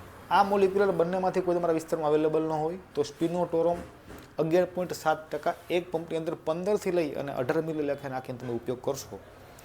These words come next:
તો એની અંદર આપણે સારામાં સારું પરિણામ મળી શકે છે. જ્યારે થ્રિપ્સ આપણી ડુંગળીની અંદર વધારે પ્રમાણમાં હોય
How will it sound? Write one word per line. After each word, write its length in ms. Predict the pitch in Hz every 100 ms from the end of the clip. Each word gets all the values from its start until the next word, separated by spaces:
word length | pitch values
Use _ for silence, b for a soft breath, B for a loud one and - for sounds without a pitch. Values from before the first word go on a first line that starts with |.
| B B B -
તો 140 | 151 - -
એની 140 | 165
અંદર 160 | 180 160
આપણે 200 | 160 151
સારામાં 340 | - 143 143
સારું 240 | 131 131 127
પરિણામ 300 | 123 123 113
મળી 180 | 110
શકે 260 | - - -
છે. 420 | - - - - - - - - - B B B B
જ્યારે 160 | 147 202
થ્રિપ્સ 440 | - 208 220 - -
આપણી 180 | 196
ડુંગળીની 280 | 185 190 196
અંદર 100 | 190
વધારે 320 | 160 135 160
પ્રમાણમાં 460 | 175 170 165 156 123
હોય 220 | 131 107